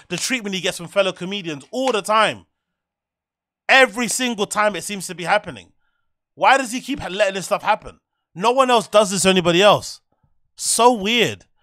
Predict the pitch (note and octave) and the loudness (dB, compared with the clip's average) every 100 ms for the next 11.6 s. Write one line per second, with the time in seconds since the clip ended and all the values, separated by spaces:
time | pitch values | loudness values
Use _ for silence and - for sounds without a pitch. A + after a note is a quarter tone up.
0 | _ - D#3+ E3 D#3 D#3 D3 - - - | _ -2 4 8 8 6 0 -18 -8 0
1 | A3+ F3 G#3+ G#3 F#3 F3+ E3+ E3+ - A3 | 0 4 4 4 4 0 -2 -4 -2 0
2 | G#3+ G#3+ F3+ F3+ D3+ E3+ - G3+ G3 D3 | 0 -2 -2 -4 -6 -4 2 2 2 -6
3 | F#3 F#3 F3+ F3+ D#3+ D#3 F3+ E3 D#3 D#3 | -6 -6 -8 -10 -8 -4 -4 -4 -6 -6
4 | E3+ _ - - E3 G3 E3+ F3 D#3+ C3+ | -10 _ -20 -14 -10 -8 -4 0 2 4
5 | F3+ D3+ E3+ D#3 D#3+ D3 E3+ D#3 E3 C3+ | 2 2 -6 -6 -8 -6 -6 -6 -8 -10
6 | F#2 _ - - - F#3+ A3+ C4 C4 C4+ | -12 _ -20 -20 0 4 6 8 8 8
7 | C4+ C4+ B3+ A#3+ A3+ G3 E3+ F3 - C#4 | 8 10 10 8 6 2 0 -4 -6 -6
8 | - F3 A#2 F2+ _ _ - G3+ E3+ A3+ | -4 -6 -6 -8 _ _ -6 -4 0 0
9 | A#3 A#3+ A3 A#3 A3+ G#3 - G#3 G3+ G3 | 0 -4 0 0 2 0 -2 -2 -2 -2
10 | E3+ C#3 G3 G3 F#3 F3 A3 - F3+ C#3 | -2 -2 -6 -6 -10 -2 -2 0 -6 -8
11 | C3+ B2+ D3 A2+ G#2 | -10 -14 -16 -16 -20